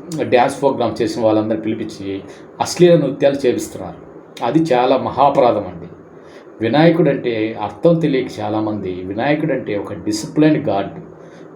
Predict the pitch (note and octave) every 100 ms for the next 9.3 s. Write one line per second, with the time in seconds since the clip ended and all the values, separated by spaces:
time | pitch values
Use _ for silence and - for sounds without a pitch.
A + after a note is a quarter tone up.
0 | G#2+ A#2 B2+ - D#3+ D3+ C#3 - C3 D3
1 | C#3 A#2+ A#2 A#2 B2 A2 G#2+ - A#2+ F#2+
2 | E2+ - - - - - - - - -
3 | C#3 C#3 - B2 C#3 E3 - B2+ - A2+
4 | G2 G2 G2 - - - - B2+ C3 -
5 | - B2+ E3 C#3+ A#2 G#2+ G#2 A2+ A#2+ C#3+
6 | C3 A#2+ - A2+ G2+ G2+ F#2+ G#2+ - G#2+
7 | A2 G#2+ - A#2 G#2+ E3+ - - - D3
8 | G#2+ G#2 G#2+ G#2+ B2+ B2+ A#2+ G#2 G2+ G2
9 | G2 F#2+ F#2